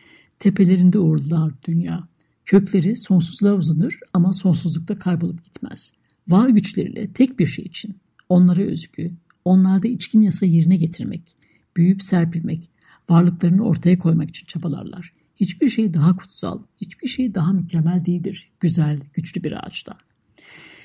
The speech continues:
Ağaçların düşünceleri uludur. Uzun soluklu ve sakin. Ömürlerinin de bizimkinden daha uzun olması gibi. Onları dinlemediğimiz sürece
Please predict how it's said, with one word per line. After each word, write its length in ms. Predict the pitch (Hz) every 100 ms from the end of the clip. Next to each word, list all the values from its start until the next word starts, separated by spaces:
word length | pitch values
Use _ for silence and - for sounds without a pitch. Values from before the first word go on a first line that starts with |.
| _ _ -
Ağaçların 580 | 175 180 - 185 247 -
düşünceleri 480 | 175 190 180 190 254
uludur. 600 | 185 165 - - - _ _ _ _ _
Uzun 240 | 175 147 202
soluklu 440 | - 170 160 185
ve 80 | 180
sakin. 580 | 165 185 170 170 165 - _ _ _ -
Ömürlerinin 580 | 196 185 190 190 254
de 140 | - 214
bizimkinden 540 | 175 196 180 196 202
daha 160 | 170 185
uzun 220 | 180 -
olması 360 | - 240 - -
gibi. 220 | - - _ _ _ _ _ _
Onları 360 | 185 185 185 196
dinlemediğimiz 640 | 147 165 254 247 185 165
sürece 460 | - 165 160 196